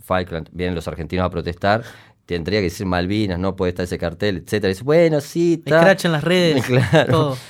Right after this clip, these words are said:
Speaker 1: Tres, cuatro días más tarde, bueno, ya se terminó la exposición, hasta el próximo año, y que volvemos exactamente la misma.
Speaker 2: En loop todo, la, todo el tiempo.
Speaker 1: Este, ahí está. Entonces, eh, había una, mm, posición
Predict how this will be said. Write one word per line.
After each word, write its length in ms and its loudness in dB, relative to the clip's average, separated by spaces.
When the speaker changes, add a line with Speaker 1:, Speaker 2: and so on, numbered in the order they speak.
Speaker 1:
Tres, 300 6
cuatro 280 4
días 160 6
más 140 4
tarde, 160 4
bueno, 160 6
ya 160 2
se 120 -6
terminó 240 2
la 60 2
exposición, 640 2
hasta 180 -4
el 80 -2
próximo 460 2
año, 280 4
y 60 -10
que 100 -6
volvemos 320 2
exactamente 420 -2
la 100 0
misma. 360 -4
Speaker 2:
En 200 -2
loop 200 -2
todo, 160 -2
la, 140 -4
todo 140 -6
el 40 -4
tiempo. 280 -10
Speaker 1:
Este, 240 -6
ahí 180 4
está. 300 -6
Entonces, 680 0
eh, 480 2
había 300 4
una, 640 4
mm, 640 -2
posición 560 -2